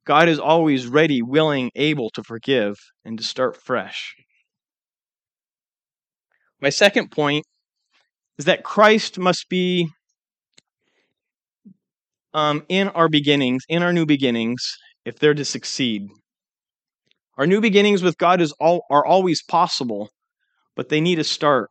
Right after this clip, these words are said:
with Christ. Christ needs to be at the foundation.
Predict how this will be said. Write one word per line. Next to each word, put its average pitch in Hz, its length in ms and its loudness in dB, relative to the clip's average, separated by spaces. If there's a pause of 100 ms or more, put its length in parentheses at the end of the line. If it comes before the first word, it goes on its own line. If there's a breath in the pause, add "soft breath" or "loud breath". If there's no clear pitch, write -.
(160)
with 117 200 -10
Christ. - 640 -6
Christ 151 300 -2
needs 143 220 -6
to - 80 -16
be 127 140 -2
at 120 80 -6
the - 80 -10
foundation. 107 720 -6